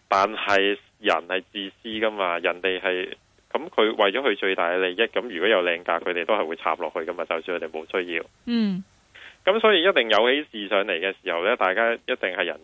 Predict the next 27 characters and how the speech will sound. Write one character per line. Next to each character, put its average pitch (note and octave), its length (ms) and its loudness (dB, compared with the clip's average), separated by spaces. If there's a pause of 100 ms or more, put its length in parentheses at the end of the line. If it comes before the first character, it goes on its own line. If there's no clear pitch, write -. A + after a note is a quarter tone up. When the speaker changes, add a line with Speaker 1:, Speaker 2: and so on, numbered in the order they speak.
Speaker 1:
踩 F2+ 100 -2
人 G2 160 -2
係 D#2+ 160 -6
好 F2+ 140 -6
自 F2+ 160 -14
私 D#2+ 240 -20
喎。 D#2+ 420 -12
所 E3 140 4
以 G3 60 4
我 G#2+ 200 2
覺 G#2+ 220 -2
得 C#3 100 2
呢 - 580 -8
個 A#2+ 140 6
理 F#2+ 80 4
論 F#2 140 2
係 F2 160 -6
唔 D#2 60 -12 (120)
成 E2+ 120 -12
立 E2 240 -8
咯。 A#2+ 120 -6 (260)
如 E2+ 120 -8
果 G2+ 180 2
係 F#2 280 2
game A2 240 2
theory D#2+ 420 -2
係 E2 100 -6